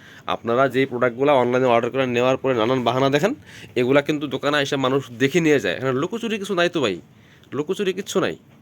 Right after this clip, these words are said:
যে আপনাকে বুজুং বাজুং একটা বুঝাই দিলাম, হয়ে গেল, no। এসব প্রোডাক্টগুলা মাস-, কাস্টমার দোকানে আইসা পছন্দ করে নিয়ে যায় এবং ভালো ভালো রিভিউ দেয়। অনলাইনে অনেকে নেয়, অনলাইনে নিয়ে অনেকে ভালো রিভিউ দেয়।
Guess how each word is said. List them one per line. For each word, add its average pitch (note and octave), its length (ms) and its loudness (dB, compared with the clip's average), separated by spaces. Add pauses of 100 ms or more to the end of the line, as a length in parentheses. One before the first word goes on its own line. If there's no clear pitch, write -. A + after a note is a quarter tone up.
(180)
যে A#2 120 -2
আপনাকে C#3 280 -4
বুজুং B2+ 320 -4
বাজুং C#3 200 2
একটা C#3 140 -2
বুঝাই C3 240 0
দিলাম, D3 280 0 (300)
হয়ে C#3 160 4
গেল, C3 120 2
no। D3+ 240 0 (1300)
এসব C3 180 -4
প্রোডাক্টগুলা D#3+ 580 2
মাস-, C#3 260 -2
কাস্টমার D#3+ 400 -2
দোকানে D3+ 300 -2
আইসা D#3 200 0
পছন্দ D#3 360 -4
করে D3+ 160 2
নিয়ে D#3+ 200 4
যায় A2+ 120 6
এবং B2+ 180 0
ভালো B2+ 200 4
ভালো D3 140 2
রিভিউ D3+ 220 2
দেয়। B2 120 4
অনলাইনে F3+ 280 4
অনেকে F#3+ 200 2
নেয়, G#2+ 160 0 (360)
অনলাইনে D#3+ 360 4
নিয়ে E3+ 160 6
অনেকে D#3+ 260 0
ভালো C3+ 240 2
রিভিউ C3 300 2
দেয়। F2 140 -4